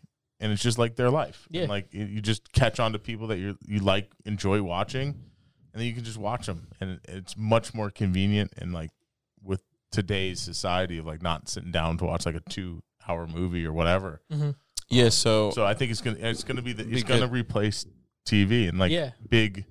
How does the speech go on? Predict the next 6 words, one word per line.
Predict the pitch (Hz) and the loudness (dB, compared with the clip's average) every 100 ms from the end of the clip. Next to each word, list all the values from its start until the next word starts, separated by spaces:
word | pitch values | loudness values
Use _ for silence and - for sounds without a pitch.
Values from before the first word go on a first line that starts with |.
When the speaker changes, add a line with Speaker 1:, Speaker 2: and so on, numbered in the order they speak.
| - _ - | -20 _ -2
Speaker 3:
Do | 113 | 2
you | 120 | 4
think | 127 135 127 | 6 4 4
it'll | 120 117 | 4 4
be, | 107 110 110 107 104 - _ _ _ _ _ _ _ _ _ 110 | 4 0 2 0 -2 -8 _ _ _ _ _ _ _ _ _ -4
like, | 110 104 98 - | 4 6 4 -4